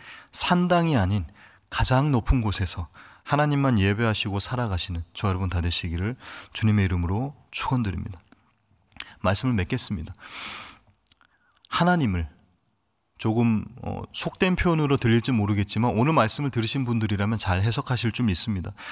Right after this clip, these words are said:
하나님을, 그리고 하나님의 말씀을 시험하십시오.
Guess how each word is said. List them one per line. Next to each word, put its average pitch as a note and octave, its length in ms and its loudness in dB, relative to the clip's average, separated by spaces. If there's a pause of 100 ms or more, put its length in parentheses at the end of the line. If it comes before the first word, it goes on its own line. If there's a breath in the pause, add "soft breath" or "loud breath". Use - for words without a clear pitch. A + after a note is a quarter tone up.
(160 loud breath)
하나님을, D3 640 2
그리고 A#2 400 -2 (280 loud breath)
하나님의 C#3+ 420 0
말씀을 G#2+ 580 0 (220)
시험하십시오. - 800 -4